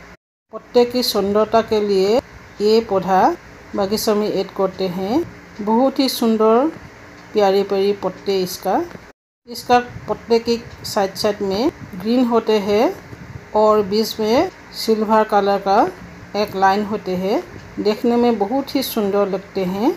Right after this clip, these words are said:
इसके पत्ते। ये एक front plane है, इसको कोई नामों से जाने जाते हैं। ये पौधे के नाम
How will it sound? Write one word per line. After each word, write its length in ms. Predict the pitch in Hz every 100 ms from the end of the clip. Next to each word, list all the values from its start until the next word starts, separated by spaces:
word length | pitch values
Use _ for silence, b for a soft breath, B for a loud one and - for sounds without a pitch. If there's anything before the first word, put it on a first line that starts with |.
| -
इसके 280 | - - 214
पत्ते। 400 | 214 185 - 208 240 330 - - _ _ -
ये 240 | 220 240 214 226
एक 120 | 226
front 400 | - 208 220 220
plane 240 | 190 202 202
है, 200 | 190 190 _ _ _ _ -
इसको 320 | 226 226 240 233
कोई 300 | 214 220 233
नामों 400 | 202 190 196 214
से 220 | 226 202
जाने 300 | 185 175 180
जाते 260 | 180 180 180
हैं। 300 | 175 175 311 - - - -
ये 220 | 240 254 269
पौधे 400 | 269 220 226 240
के 180 | 247 247
नाम 300 | 220 208